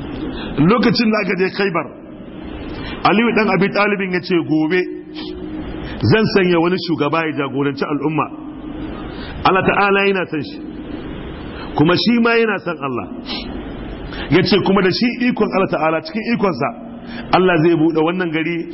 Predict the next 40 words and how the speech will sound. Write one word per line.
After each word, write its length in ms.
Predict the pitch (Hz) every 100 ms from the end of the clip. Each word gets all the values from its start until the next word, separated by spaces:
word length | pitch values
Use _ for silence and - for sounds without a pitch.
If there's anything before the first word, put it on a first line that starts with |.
| - - -
mu 120 | 135
shiga 220 | 131 156
cikinsa 400 | 165 - 175 160 147
muna 180 | 143 127
musulmai." 380 | 113 113 107 101 - - - - - - - - - - - - - - - -
Umar 160 | 170 156
ɗan 100 | 156
Khattab 260 | 143 151
ya 80 | 143
ce, 140 | 131 135
"Wallahi 400 | 123 123 139 226 - 113
ban 100 | 127
taɓa 220 | 147 190
kwaɗayin 340 | 165 139 143 143
in 80 |
zama 140 | 127 135 127
shugaba 220 | 117 110
ba 60 |
sai 120 | 113 127
ran 160 | 104
nan." 100 | 87 82 - - - - - - - - - - - - 113
Mutum 260 | 123 185
ne 80 | 170
za 120 | 160 151
a 80 |
sa, 120 | 147 147 127
amma 240 | 127 151 -
annabi 320 | 139 156 151
ya 140 | 139 131
ce 160 | - 127 -
da 100 | 117
bakinsa, 440 | 127 120 160 151 - - - -
sallallahu 80 |
alaihi 160 | 151 131
wasallam, 180 | 127 123 107 - - -
Allah 200 | 151 156
Ta'ala 300 | 147 127 151 147
yana 160 | 147
son 140 | 127 127
mutumin. 280 | 107 117 107